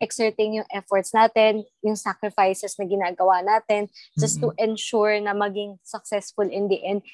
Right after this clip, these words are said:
Speaker 1: Hindi natin alam na yung sa tingin nating meron tayo noon and we feel like we're lacking today, baka pala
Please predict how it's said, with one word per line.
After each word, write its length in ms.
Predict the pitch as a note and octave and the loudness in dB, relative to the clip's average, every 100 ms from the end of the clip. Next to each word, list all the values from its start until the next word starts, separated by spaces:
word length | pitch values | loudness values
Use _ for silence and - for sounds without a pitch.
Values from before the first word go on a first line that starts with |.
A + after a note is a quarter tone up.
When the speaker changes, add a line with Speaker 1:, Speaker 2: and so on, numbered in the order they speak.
| - - | -14 0
Speaker 1:
Hindi 160 | C4 | 4
natin 240 | C#4 B3+ B3+ | 4 4 4
alam 280 | A#3 A#3 A3+ A3+ | 4 2 -2 -4
na 160 | G#3+ | -6
yung 400 | - B3+ C4+ C4 B3 _ _ _ _ _ _ - _ | -6 -4 -2 -4 -12 _ _ _ _ _ _ -20 _
sa 160 | - B3+ | -6 -4
tingin 240 | C4+ C4+ | -2 -2
nating 400 | B3+ C4 B3 A#3+ | -2 -2 -2 0
meron 320 | A#3+ A3+ A3+ | 0 -2 -6
tayo 320 | - G#3+ G3+ | -4 -4 -4
noon 560 | G3+ G3+ - G3 G3 G3+ - | -6 -8 -4 -2 -2 -4 -6
and 160 | G3+ | -2
we 80 | G#3 | -2
feel 240 | G#3 A3+ G3+ | -2 -2 0
like 240 | G3 - | 0 0
we're 160 | G#3 G3 | 0 2
lacking 400 | F#3 F3 G3 F#3 | 0 -2 -8 -12
today, 480 | F#3+ F3 F#3 F#3 F#3 - _ _ _ | -10 -6 -4 -4 -4 -10 _ _ _
baka 240 | - - - | -10 -8 -2
pala 400 | B3+ B3 A3+ | 2 4 2